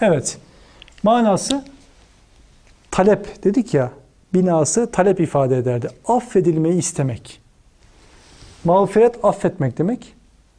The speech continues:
İstiğfar ise affedilmeyi talep etmek. Affedilmek istemek. Peki ismi faili nasıl geliyor? Müstef'il,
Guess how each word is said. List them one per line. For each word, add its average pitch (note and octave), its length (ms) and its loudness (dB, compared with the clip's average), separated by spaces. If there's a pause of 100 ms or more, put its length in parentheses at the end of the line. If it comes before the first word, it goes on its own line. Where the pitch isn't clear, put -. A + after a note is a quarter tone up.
(560)
İstiğfar A#3 680 0
ise C4+ 320 -2 (300)
affedilmeyi G3 640 0
talep E3+ 300 0
etmek. - 480 -12 (600)
Affedilmek E3+ 680 0
istemek. - 560 -8 (920)
Peki G#3+ 440 2 (1080)
ismi A#3+ 280 0
faili A#3 300 2
nasıl G3 240 0
geliyor? F#3 440 -2 (800)
Müstef'il, A3 1120 -2